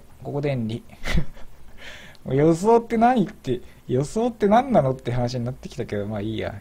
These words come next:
イージスピックアップ。イージスを一番もらえる人でしょ？イージスもらえる人でしょ？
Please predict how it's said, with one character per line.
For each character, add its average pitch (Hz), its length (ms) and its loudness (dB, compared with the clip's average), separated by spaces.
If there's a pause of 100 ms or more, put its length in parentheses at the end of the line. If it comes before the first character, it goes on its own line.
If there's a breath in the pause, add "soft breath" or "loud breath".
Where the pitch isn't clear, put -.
イ 175 220 2
ー - 20 2
ジ 202 120 0
ス - 140 -8
ピ 190 140 -6
ッ - 120 -12
ク 185 120 -4
ア 180 60 -2
ッ - 20 -6
プ。 - 180 -20 (680 soft breath)
イ 202 220 2
ー 214 40 0
ジ 208 140 0
ス 202 160 -2
を 202 100 6
一 190 200 0
番 190 200 0
も 185 100 0
ら 180 140 4
え 180 40 2
る 180 80 0
人 - 180 -6
で 104 80 -4
し 95 80 -12
ょ？ 101 240 -8 (1600)
イ 151 180 -6
ー - 20 -6
ジ 180 120 -6
ス 190 140 -10
も 180 140 -2
ら 170 100 0
え 175 40 -4
る 180 40 -6
人 165 160 -8
で 120 60 -6
し - 80 -10
ょ？ 101 280 -8